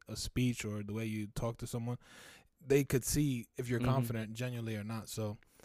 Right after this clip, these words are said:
Speaker 1: confidence
Speaker 2: Yeah.
Speaker 1: is definitely important. I, I like that one.
Speaker 2: It's su-, super important. I mean, you know me. I'm, I'm, sometimes I can be too confident.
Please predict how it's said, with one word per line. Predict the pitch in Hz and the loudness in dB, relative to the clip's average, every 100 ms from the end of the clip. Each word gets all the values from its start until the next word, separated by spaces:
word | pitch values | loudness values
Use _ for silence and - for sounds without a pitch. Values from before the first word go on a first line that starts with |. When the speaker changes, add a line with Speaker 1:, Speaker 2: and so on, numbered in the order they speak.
| - | -4
Speaker 1:
confidence | 156 190 - 190 - | -2 2 8 8 8
Speaker 2:
Yeah. | |
Speaker 1:
is | 131 | 2
definitely | 151 151 123 | 2 2 0
important. | 113 123 104 101 | 0 0 0 -2
I, | 107 110 113 | -6 -6 -4
I | |
like | 117 110 | -4 -4
that | 98 | -6
one. | 98 | -8
Speaker 2:
It's | 107 | -4
su-, | - 135 | 4 4
super | - 175 180 | 4 0 4
important. | 98 87 98 90 | 2 2 0 2
I | 95 | 0
mean, | 107 101 95 - | 0 -2 -4 -4
you | 226 | -2
know | 95 | 0
me. | 90 95 | 0 -2
I'm, | 95 98 92 _ _ _ - - _ _ _ _ _ - | -2 -4 -8 _ _ _ -20 -20 _ _ _ _ _ -8
I'm, | - - | -6 -4
sometimes | - 139 147 131 | 0 4 6 6
I | 123 | 6
can | - 101 | 4 -2
be | 87 | 0
too | - 151 | 4 4
confident. | 107 85 - - | 4 -4 -4 -6